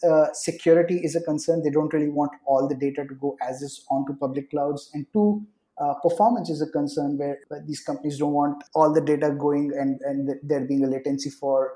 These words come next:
uh, the, the data processing. So what we are seeing is a lot of advances are happening in, uh, A I and M L on the edge.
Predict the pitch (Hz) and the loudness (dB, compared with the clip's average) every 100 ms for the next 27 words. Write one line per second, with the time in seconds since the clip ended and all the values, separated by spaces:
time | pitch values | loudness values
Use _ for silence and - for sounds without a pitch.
0 | - - 131 131 - 139 131 127 139 135 | -8 -2 0 0 -2 0 0 0 -4 -2
1 | 139 135 - - 127 - - 165 156 - | 0 -2 -4 -6 -6 -8 -2 2 2 0
2 | - _ - 175 160 190 311 269 - 208 | -14 _ 0 0 2 4 4 2 -2 -4
3 | 180 175 - 165 160 156 147 - 156 147 | -2 -4 0 4 4 4 -2 -4 -2 0
4 | 147 175 220 220 - - - 151 151 170 | 2 2 2 -2 -6 -10 -4 -2 2 0
5 | 202 - 170 156 151 151 143 156 151 139 | 0 -2 -2 0 0 0 0 -2 -4 -4
6 | - 151 147 147 139 143 135 - 147 147 | -4 -2 -2 -2 -4 -2 -2 0 0 2
7 | 147 139 139 147 147 147 147 135 139 139 | 0 -2 -2 -2 0 -2 0 0 0 -2
8 | 139 123 175 - | -4 -6 -6 -10